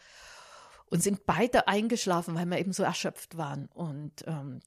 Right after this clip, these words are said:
gleichzeitig, ich weiß gar nicht, wer, wer gerade Wache hätte halten sollen. Und dann hören wir plötzlich Stimmen und da war das, waren das Polen, die da kamen. Und da haben wir die auf Englisch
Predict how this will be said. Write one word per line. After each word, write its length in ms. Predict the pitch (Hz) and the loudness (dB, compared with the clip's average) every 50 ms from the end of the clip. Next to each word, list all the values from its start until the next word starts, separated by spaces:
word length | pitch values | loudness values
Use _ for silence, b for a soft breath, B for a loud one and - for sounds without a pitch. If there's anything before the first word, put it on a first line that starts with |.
| _ - | _ -8
gleichzeitig, 760 | - 175 156 160 170 - - - 180 147 131 - - 127 - | -4 -2 0 0 -2 -4 -4 -2 -2 -2 -2 -2 -6 -8 -4
ich 40 | - | 2
weiß 240 | 120 - 214 - - | 4 4 4 2 2
gar 140 | - 170 180 | 2 2 2
nicht, 180 | 185 175 - | 2 -2 0
wer, 220 | 175 180 180 185 - - - - - - - - _ _ _ | 4 4 4 4 2 -6 -12 -12 -12 -14 -20 -20 _ _ _
wer 320 | - - 185 196 196 190 | -14 -6 0 0 0 0
gerade 400 | - - - - 190 - 160 170 | 0 0 2 2 4 4 2 2
Wache 240 | - 196 - 233 196 | 2 0 4 4 2
hätte 300 | 180 - - - 196 202 | 4 4 2 2 4 6
halten 400 | 170 175 190 - - 247 226 220 | 6 6 6 4 0 0 0 2
sollen. 400 | - 220 185 196 190 214 214 208 262 B B B B 226 B _ _ | 4 4 4 4 4 2 0 -4 -8 B B B B -18 B _ _
Und 340 | - 208 202 196 190 190 - _ | -4 -2 -2 -2 -2 -4 -2 _
dann 260 | 165 185 214 226 214 | 2 4 4 4 2
hören 160 | 214 226 226 | 2 2 2
wir 80 | 226 220 | 2 2
plötzlich 400 | 220 226 214 214 - 190 165 - | 2 0 -2 -2 -2 -4 -4 -4
Stimmen 440 | - - 285 302 349 370 349 330 - | -2 -2 -2 0 0 -2 -4 -4 -8
und 420 | - - - 226 226 226 220 214 - _ | -12 -8 -4 -2 -2 0 -2 -4 0 _
da 220 | 190 196 196 190 | 4 4 4 4
war 140 | 196 196 202 | 2 2 2
das, 280 | 202 214 202 - - - - | 2 -2 -4 -4 -8 -10 -14
waren 440 | - 113 - - 190 190 196 208 196 | -16 -16 -12 -4 -2 -2 -2 0 -2
das 240 | 202 190 - - | -4 -4 -4 -8
Polen, 420 | - - 214 202 185 175 165 170 165 | -8 -2 0 2 2 2 0 -4 -6
die 140 | 180 175 - | -8 -6 -4
da 240 | 170 156 160 170 170 _ | -4 -4 -4 -6 -10 _
kamen. 420 | - - 151 147 151 143 143 165 B B B B B B B B B B B _ | -10 -8 -8 -6 -6 -8 -10 -12 B B B B B B B B B B B _
Und 240 | 190 196 185 - | -2 -2 -2 -2
da 40 | 190 | -2
haben 160 | 185 196 208 | -2 -2 0
wir 100 | 208 202 | 0 -2
die 240 | 196 - 196 180 - | -2 -2 -6 -4 -4
auf 100 | 170 - - | -4 -4 0
Englisch 500 | - 208 233 254 247 247 247 - - - | 0 0 2 2 0 -2 -2 -4 -8 -12